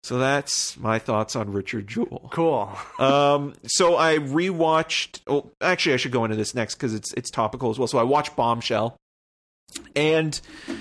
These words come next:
Speaker 1: Bombshell's one of those movies where it's all about the acting. Um, the performances are very much impersonations, although I will say that Charlize Theron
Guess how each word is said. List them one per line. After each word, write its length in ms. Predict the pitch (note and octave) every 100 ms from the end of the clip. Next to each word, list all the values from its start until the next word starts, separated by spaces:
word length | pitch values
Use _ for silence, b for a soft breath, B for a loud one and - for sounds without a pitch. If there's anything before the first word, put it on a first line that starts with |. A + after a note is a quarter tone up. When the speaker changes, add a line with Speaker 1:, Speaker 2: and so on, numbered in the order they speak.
| B B
Speaker 1:
Bombshell's 440 | - F#3+ A#3+ C4 G#3
one 120 | G#3
of 60 | G3+
those 200 | F#3+ D#3
movies 400 | D#3 D#3+ F3 C#3+
where 240 | D3 D3
it's 180 | C#3 B2+
all 260 | - B2 C#3
about 460 | B2+ B2 A#2+ - -
the 220 | B2+ B2+
acting. 500 | A#2 G2 - A#2 - - - _ _ B B B B -
Um, 480 | B2+ B2 B2+ B2
the 100 | B2+
performances 1200 | B2+ E3 - E3 F3 G3 F#3+ - F#3+ F#3 F3+ D#3+ -
are 500 | C3+ C3+ C3+ C3 B2+
very 340 | B2+ B2 C3 C3+
much 600 | B2+ B2 - - - - _ -
impersonations, 1400 | A#2 A2+ _ _ - - C3 C#3+ A2+ A2+ - D3+ D3+ F3+ -
although 220 | F#3 B3+
I 80 | G#3+
will 180 | G#3
say 280 | G#3 - F#3
that 300 | D#3 D3+ B2 - _
Charlize 440 | - - C3+ C3+ B2+
Theron 300 | C3 B2